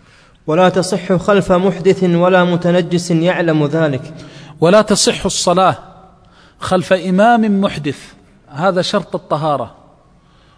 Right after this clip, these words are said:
Speaker 2: وهنا ننبه على أن دقة الإما-، الإمام المصنف ابتدأ بالأخرس، لأن هذا ركن قولي وهو قراءة الفاتحة عاجز عنه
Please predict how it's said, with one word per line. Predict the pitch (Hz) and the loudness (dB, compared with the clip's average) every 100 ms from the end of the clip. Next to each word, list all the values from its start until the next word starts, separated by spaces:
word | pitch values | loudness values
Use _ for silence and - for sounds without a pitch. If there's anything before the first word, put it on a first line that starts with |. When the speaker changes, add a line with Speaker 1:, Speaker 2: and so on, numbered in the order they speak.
| _ | _
Speaker 2:
وهنا | 135 180 190 | -8 -4 -2
ننبه | 185 175 180 147 139 104 - - | -2 -2 -2 -2 -6 -8 -14 -10
على | 156 | -8
أن | 151 - 170 156 | -8 -10 -12 -8
دقة | 185 - 151 - | -8 -8 -12 -12
الإما-، | 135 143 139 139 139 139 101 | -10 -6 -6 -6 -10 -16 -12
الإمام | 139 143 143 143 135 | -12 -10 -8 -6 -6
المصنف | 127 - 139 135 127 _ _ _ _ _ _ _ _ _ | -8 -10 -8 -8 -8 _ _ _ _ _ _ _ _ _
ابتدأ | 165 135 - 196 185 185 - - - | -12 -10 -6 -2 0 -2 -6 -20 -10
بالأخرس، | 156 156 156 156 - - 156 - - - - _ _ _ _ _ _ _ _ _ _ _ _ _ _ - | -8 -8 -10 -12 -12 -8 -8 -6 -8 -10 -14 _ _ _ _ _ _ _ _ _ _ _ _ _ _ -12
لأن | 127 143 | -6 -4
هذا | 147 160 | -2 -4
ركن | 175 - 147 | -4 -8 -8
قولي | - 151 143 151 - | -4 -4 -4 -8 -10
وهو | 113 117 | -14 -14
قراءة | - 135 135 131 | -8 -8 -6 -8
الفاتحة | 123 - 143 - 117 143 - | -10 -6 -6 -6 -12 -12 -6
عاجز | 131 143 127 127 | -4 -2 -6 -6
عنه | 139 | -6